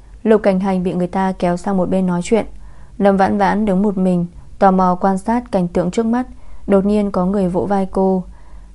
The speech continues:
Lại là Vương Phương, đúng là âm hồn bất tán, ở đâu cũng có cô ta. "Nhìn thấy nhà mới rồi chứ? Nói cho cô biết,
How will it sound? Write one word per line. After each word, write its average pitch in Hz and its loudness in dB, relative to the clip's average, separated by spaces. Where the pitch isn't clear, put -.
Lại 202 4
là 190 2
Vương 196 2
Phương, 202 0
đúng 185 4
là 220 4
âm 190 2
hồn 185 2
bất 208 0
tán, 180 0
ở 185 6
đâu 180 0
cũng 208 -4
có 180 -2
cô 196 2
ta. 185 0
"Nhìn 202 4
thấy 190 4
nhà 220 2
mới 185 4
rồi 220 4
chứ? 233 0
Nói 190 4
cho 233 0
cô 202 2
biết, 240 0